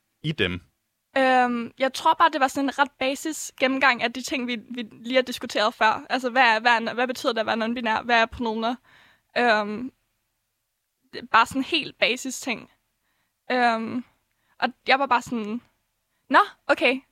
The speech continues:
Speaker 2: det er en ting, der eksisterer." Ja.
Speaker 1: Og så, det var ligesom, og så sagde du, det var første klik.
Speaker 2: Ja.
Speaker 1: Og så ser du en dokumentar. Hvad handlede den om?
Speaker 2: Øh, den handlede om sådan flere forskellige, den fulgte ligesom flere forskellige non-binære personer i deres hverdagsliv. Øhm,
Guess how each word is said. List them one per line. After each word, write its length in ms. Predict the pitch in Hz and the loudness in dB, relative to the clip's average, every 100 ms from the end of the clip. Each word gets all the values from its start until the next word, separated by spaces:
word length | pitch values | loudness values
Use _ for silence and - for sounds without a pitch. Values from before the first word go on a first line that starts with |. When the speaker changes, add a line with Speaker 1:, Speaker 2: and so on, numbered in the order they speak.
| - | -6
Speaker 2:
det 20 | |
er 80 | 311 | -4
en 60 | |
ting, 140 | 302 214 | -2 -2
der 40 | |
eksisterer." 420 | 226 247 - - 240 _ _ _ _ _ _ _ _ _ - | -4 -4 -8 -6 -8 _ _ _ _ _ _ _ _ _ -4
Ja. 120 | - - _ _ _ _ | -4 -4 _ _ _ _
Speaker 1:
Og 100 | 110 | -4
så, 200 | 135 120 113 | -2 -2 0
det 80 | 139 | 2
var 80 | |
ligesom, 300 | 135 127 117 - | 2 2 -2 -4
og 120 | 104 | -6
så 120 | 120 | -4
sagde 240 | 104 117 113 | -4 -2 -2
du, 60 | |
det 100 | 104 | 0
var 40 | 113 | -2
første 320 | - 113 - | 0 -2 -2
klik. 340 | - 95 - - - | -6 -4 -6 -10 -2
Speaker 2:
Ja. 120 | 262 - - - | 0 0 -2 -12
Speaker 1:
Og 100 | 110 | -6
så 100 | 123 | -4
ser 220 | - 131 | 0 0
du 140 | 104 | 0
en 120 | 92 92 | -4 -4
dokumentar. 540 | 95 90 85 143 117 | -6 -6 -2 2 4
Hvad 120 | 110 | 2
handlede 260 | 110 127 110 | 0 -2 -2
den 160 | 135 | -2
om? 120 | 104 - _ _ _ - | -2 -6 _ _ _ -4
Speaker 2:
Øh, 60 | 262 | 2
den 120 | 277 | 2
handlede 320 | 285 294 294 | 2 0 2
om 340 | 269 254 247 - _ _ _ _ - | 2 2 -2 -10 _ _ _ _ -20
sådan 480 | - 262 240 233 240 - _ _ _ _ _ _ | -10 -6 -4 -4 -6 -10 _ _ _ _ _ _
flere 260 | - 285 294 | -2 0 0
forskellige, 380 | 294 277 247 | 0 -2 -2
den 120 | 247 269 | -2 -2
fulgte 280 | 302 269 | -4 -6
ligesom 280 | 247 277 254 | -6 -4 -4
flere 220 | - 262 | 0 0
forskellige 420 | 269 - 262 247 247 233 | 0 -2 -2 0 -2 -2
non-binære 260 | 240 214 | -2 -2
personer 340 | 233 - 240 220 | -4 -8 -6 -4
i 40 | |
deres 180 | 202 247 | -4 0
hverdagsliv. 720 | 226 220 247 262 233 208 285 _ _ _ _ _ _ 240 | 2 2 0 -6 -8 -10 -12 _ _ _ _ _ _ -2
Øhm, 520 | 233 202 202 196 | 0 0 -4 -10